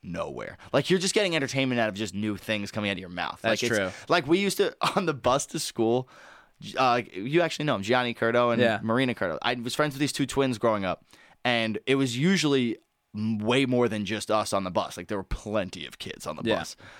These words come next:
Speaker 1: But for some fucking reason, me and these two twins would play Pretend, just us three, like, in the middle of the bus. And we would have this whole production going on.
Speaker 2: <laughs>
Speaker 1: And I remember, and I don't know why. I, there, I don't know what's wrong with my brain. But, like,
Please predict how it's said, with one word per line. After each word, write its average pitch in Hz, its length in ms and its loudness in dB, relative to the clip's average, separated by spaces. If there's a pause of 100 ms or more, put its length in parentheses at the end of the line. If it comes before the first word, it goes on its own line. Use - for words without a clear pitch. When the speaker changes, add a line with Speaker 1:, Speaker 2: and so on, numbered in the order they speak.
(360)
Speaker 1:
But 135 160 2
for 151 180 0
some 165 400 2
fucking - 420 -8
reason, 107 480 -2
me 123 400 -2
and 104 400 -4
these 110 280 -6
two 110 180 -4
twins 123 340 -2
would 101 160 -4
play 113 220 2
Pretend, 123 420 -4
just 104 220 -4
us 98 140 0
three, 104 380 -4 (100)
like, 107 260 -2
in 135 140 2
the 120 40 2
middle 104 220 -2
of 85 60 -8
the - 60 -14
bus. - 380 -8
And 123 80 -2
we 131 60 4
would 131 80 4
have 139 120 4
this 120 100 -8
whole 131 180 2
production 110 480 -2
going 131 220 2
on. 175 200 2 (180)
Speaker 2:
<laughs> - 180 -8
Speaker 1:
And 156 200 2
I 147 140 2
remember, 165 560 2
and 127 140 2
I 123 80 -2
don't 123 340 -2
know 131 160 0
why. 95 400 -2
I, 131 180 0
there, 147 240 -4
I 110 80 -6
don't 90 120 -6
know 62 80 -12
what's - 120 -16
wrong 53 120 -10
with - 80 -16
my 62 60 -10
brain. 60 200 -12 (280)
But, 120 120 2
like, 117 220 2